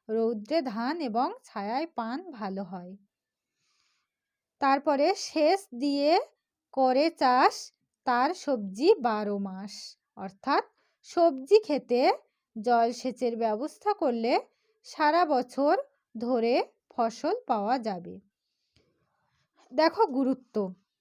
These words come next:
খনার বচনগুলি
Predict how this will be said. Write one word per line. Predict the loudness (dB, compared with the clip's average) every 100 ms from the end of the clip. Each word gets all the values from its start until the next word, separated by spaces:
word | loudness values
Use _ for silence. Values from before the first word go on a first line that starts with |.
| _ _ _ _ _ _ _ _ _ _ _ _ _ _ _ _ _ _ _ _ _
খনার | 0 4 4 4 4
বচনগুলি | 2 2 -2 -2 -2 0 2